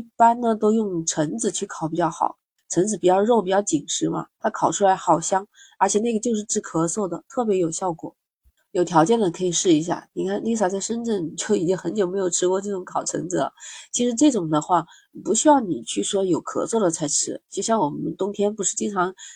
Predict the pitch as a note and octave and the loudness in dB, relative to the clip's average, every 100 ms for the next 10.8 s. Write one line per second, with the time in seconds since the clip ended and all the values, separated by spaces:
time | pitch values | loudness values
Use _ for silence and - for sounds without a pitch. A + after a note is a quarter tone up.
0 | - G#3+ F#3+ G3 F3+ F3+ F3+ F#3 - F3 | -2 4 4 4 2 2 -2 -4 -2 -2
1 | - - - G3+ - A3+ A3+ F#3+ F#3+ - | -4 -12 -6 -8 -6 -6 -6 -4 -6 -8
2 | - - G3+ B3+ A#3+ A#3 - - - F#3+ | -12 -2 2 2 2 -2 -2 -2 -2 -4
3 | F3 F#3 C4 A#3+ G#3 - - F#3 F3 G#3+ | -4 -4 -2 -2 -2 -2 -4 -4 -2 0
4 | A3+ A3+ _ _ _ A#3+ G#3 D3+ D3+ E3+ | 0 -2 _ _ _ 2 2 0 0 -2
5 | G#3 G#3 D#3 - - F3 - G3+ - B3 | 0 0 -2 -2 -8 -8 -2 -2 0 -2
6 | B3+ A3+ A3 B3+ C4+ B3+ G3+ G#3 G3 G#3+ | -4 -6 -4 -2 0 0 0 -2 -2 -2
7 | - D#3+ G3+ E3+ F3 _ _ A#3 - D3 | -2 -4 -2 -2 -4 _ _ -8 2 4
8 | F3 G#3 A#3 A3+ G#3 E3 E3 F3 E3+ D#3+ | 4 2 2 2 2 0 -2 -6 -6 -6
9 | - - - _ E3+ F#3+ G#3+ G3 - G3 | -6 -8 -12 _ -2 2 2 0 -2 -4
10 | - _ _ - F3+ F#3+ F3 C#3 | -6 _ _ -4 -2 2 2 0